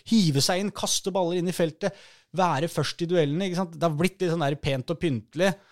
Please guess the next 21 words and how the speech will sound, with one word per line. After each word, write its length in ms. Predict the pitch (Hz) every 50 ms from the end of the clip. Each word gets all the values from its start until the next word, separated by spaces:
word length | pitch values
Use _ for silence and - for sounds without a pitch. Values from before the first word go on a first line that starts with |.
| _ _ _ _ -
med 100 | 160 147
et 100 | 151 165
lokomotiv 560 | 165 170 165 160 - - - - 131 135 143
som 100 | - 175
kjører 400 | 160 - - 175 160 131 123 139 -
fryktelig 720 | - - 180 - - - - - 147 156 156 160 156 156 151
sakte, 480 | - 143 - - - - - 196 190 147 143
og 60 | 147
du 60 | 156
får 300 | - - 196 170 147 131
med 160 | 131 143 139
deg 100 | 110 -
alt 340 | 147 160 175 190 170 - -
som 120 | - 190
skjer, 300 | 160 139 196 208 196 143 - _ _ _ - - - - _ _ -
og 80 | 175 165
ikke 160 | - - 175
bare, 320 | 180 175 156 160 156 156 156 147 147 143 139 147 151 156 170 151
ikke 160 | 151 160 143
sant, 120 | 160 160 147
du, 200 | 156 156 139